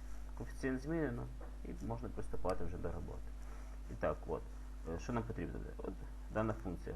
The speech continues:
будиночок нажимаємо, це за-, є замовлення, беремо нове замовлення і починаємо, от, через редактор опрацьовувати наше нове замовлення. І так, ми беремо, от,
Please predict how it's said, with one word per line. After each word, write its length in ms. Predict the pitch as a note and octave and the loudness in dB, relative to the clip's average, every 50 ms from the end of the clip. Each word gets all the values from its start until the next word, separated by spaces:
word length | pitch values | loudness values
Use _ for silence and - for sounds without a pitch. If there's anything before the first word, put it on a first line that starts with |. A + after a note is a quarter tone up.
| F2 - | 0 0
будиночок 500 | G#2+ G2+ G2 F#2+ E2+ D#2 - - - - - | 2 4 4 4 4 2 0 -2 -4 -4 -2
нажимаємо, 480 | - - G#2 A#2 B2+ C3+ D3+ D#3+ E3 D#3 - - | -2 0 0 2 2 2 2 2 0 -2 -4 -2
це 100 | - - - - - - - - | -2 -4 -4 -4 -6 -6 -4 -2
за-, 120 | - - - - - - - | 0 0 0 -2 -4 -6 -2
є 140 | G2+ G2+ F#2+ | 0 2 2
замовлення, 520 | E2+ F#2 F2 F#2 A2 C#3 D3 D#3 D#3+ E3 D#3 - - - - - - - - - | 2 2 2 2 4 2 2 0 -2 -4 -4 -4 -6 -6 -6 -6 -6 -6 -6 -2
беремо 220 | - F#2 F2+ E2+ - - - - - - | 2 4 4 4 4 0 -4 -6 -4 -2
нове 280 | F#2 F#2+ F#2+ F2+ E2+ E2 | 2 2 4 4 4 4
замовлення 600 | E2 G2 G2+ B2 D#3+ E3+ E3+ E3+ E3+ F3 F3 F3 E3+ - - - - - - - - - - - - - - - - - - - - - - - - - - - - - - - | 4 4 4 4 4 2 2 2 0 0 -2 -2 -4 -6 -6 -8 -8 -8 -8 -8 -8 -6 -6 -6 -6 -6 -8 -8 -8 -8 -8 -8 -6 -6 -6 -6 -6 -6 -6 -6 -6 -6 -6 -4
і 80 | A#2 A#2 | -2 -2
починаємо, 540 | A#2 - C3+ - - A2+ A#2+ C#3 D#3 D3+ D3+ C#3+ - - - - - - - - - - - - | -2 -2 -2 -2 0 2 2 4 4 2 0 -2 -4 -6 -6 -6 -8 -8 -8 -8 -8 -8 -6 -6
от, 80 | - - - - - - - - - - - - - - | -6 -6 -6 -6 -6 -6 -6 -6 -6 -6 -6 -6 -2 0
через 220 | G2+ G2 G2+ G2+ | 2 2 2 2
редактор 400 | G#2 A#2+ B2 D#3+ D#3+ - - - - - - - - - - | 2 4 4 4 4 2 0 -4 -4 -6 -8 -8 -8 -4 -2
опрацьовувати 640 | - C#3+ - - B2 - - G#2 G#2+ A2+ G#2+ A2 F2+ | -2 2 4 4 2 4 4 4 4 4 4 2 2
наше 280 | E2 F#2 - - - D2 | 0 0 0 -2 -2 0
нове 240 | D#2+ E2+ E2 E2 | 0 2 2 2
замовлення. 540 | - E2 D2+ C#2+ B1+ A1 A1+ - - G#1 - - - - - - - - - - - - - | 2 0 0 0 0 -2 -2 -4 -4 -4 -6 -6 -6 -6 -8 -8 -8 -8 -8 -8 -6 -4 -4
І 60 | - | 0
так, 300 | - - - - - - - - - - - - - - | 2 2 2 2 0 -4 -6 -6 -6 -6 -6 -4 0 0
ми 100 | C3+ C3+ | 2 2
беремо, 400 | A2+ - A2 A2+ G#2+ F#2+ G2 G#2+ - - - - - | 4 4 6 6 4 4 2 0 -4 -6 -6 -2 -2
от, 120 | D#2 D2+ | -2 -2